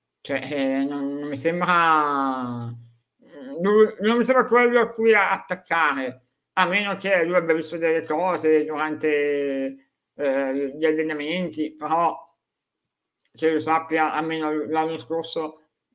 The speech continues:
non ha mai dato problemi in questo senso. Ecco, quindi quello no, e devo dire che quello mi ha sorpreso tanto. Mi ha sorpreso, vediamo,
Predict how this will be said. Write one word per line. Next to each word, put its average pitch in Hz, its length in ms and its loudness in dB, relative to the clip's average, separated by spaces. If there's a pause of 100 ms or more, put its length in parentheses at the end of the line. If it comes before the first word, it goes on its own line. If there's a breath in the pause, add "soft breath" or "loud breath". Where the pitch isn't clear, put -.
(460)
non 151 260 -4
ha 151 60 -4
mai 151 200 0
dato 139 500 0
problemi 139 480 0
in 131 60 -8
questo 131 240 -6
senso. 117 600 -12 (340)
Ecco, 123 320 -8
quindi 165 680 0
quello 180 260 2
no, 196 540 -2 (160)
e 185 100 -2
devo 220 240 4
dire 247 200 0
che 247 140 -2
quello 226 240 2
mi 202 140 -4
ha 190 60 -4
sorpreso 170 800 -4
tanto. 127 680 -6 (440)
Mi 160 160 -6
ha 170 60 0
sorpreso, 214 760 0
vediamo, 160 1700 -2